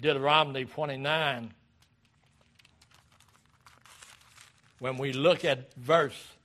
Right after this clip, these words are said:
eighteen, "Lest there should be among you men, or man, or woman, or family, or tribe, whose heart turneth away this day from the Lord our God,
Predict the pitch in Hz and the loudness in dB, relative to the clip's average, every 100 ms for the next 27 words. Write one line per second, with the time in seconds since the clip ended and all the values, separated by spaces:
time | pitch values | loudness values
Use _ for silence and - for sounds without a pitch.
0 | _ _ - 170 180 - 220 180 107 92 | _ _ 0 2 2 0 -2 -2 -4 -14
1 | _ _ _ _ _ _ _ _ _ _ | _ _ _ _ _ _ _ _ _ _
2 | _ _ _ _ _ _ _ _ - 139 | _ _ _ _ _ _ _ _ -8 6
3 | 208 233 170 - 156 175 202 175 - 180 | 8 8 4 -6 4 8 8 6 -2 0
4 | 170 151 196 175 156 151 180 202 190 160 | 2 2 6 6 4 4 2 4 4 0
5 | 151 170 165 156 165 185 175 _ _ _ | -2 0 0 0 -4 -12 -16 _ _ _
6 | _ _ _ _ - 135 160 175 170 170 | _ _ _ _ -16 -4 2 4 2 -2
7 | 185 180 165 _ - 131 135 156 156 175 | -6 -12 -18 _ -14 -10 0 2 4 2
8 | 170 147 151 139 180 147 143 151 143 143 | 2 4 4 6 4 4 0 0 2 0
9 | - 196 170 139 143 151 135 - - 196 | 0 -2 0 -2 -2 0 -2 0 2 6
10 | 147 127 139 127 - - - 170 156 - | 6 4 0 -4 -20 -12 -2 0 0 0
11 | - 254 196 165 165 - _ - 208 214 | 8 12 12 10 2 -20 _ 0 4 4
12 | 190 147 160 160 196 190 160 160 165 143 | 2 2 4 8 8 8 4 2 0 2
13 | 151 196 170 143 160 147 143 139 160 180 | 4 6 6 2 -4 -2 0 4 6 6
14 | 160 147 139 123 151 190 143 139 | 6 6 4 6 8 10 8 4